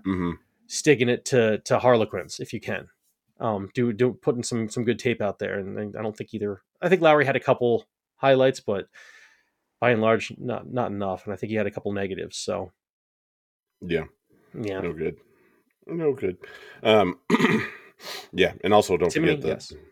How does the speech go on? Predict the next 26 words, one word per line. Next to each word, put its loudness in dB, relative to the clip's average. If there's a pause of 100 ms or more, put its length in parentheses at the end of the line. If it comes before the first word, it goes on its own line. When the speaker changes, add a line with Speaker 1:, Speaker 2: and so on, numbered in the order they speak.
(340)
Speaker 1:
these -2
Speaker 2:
He 6
was, 6
like, 8
the 6
Speaker 1:
guys 6
Speaker 2:
one 6
Speaker 1:
will 6
Speaker 2:
guy. 6
He 0
was, 0
like, 4
the 0
only 2
guy 4
playing -2
out -6
there 2
<laughs> -20
Speaker 1:
I 0
Speaker 2:
really 6
Speaker 1:
know. 0
Speaker 2:
hard. 0 (600)
Speaker 1:
I -8
know. -6 (260)
Um, -4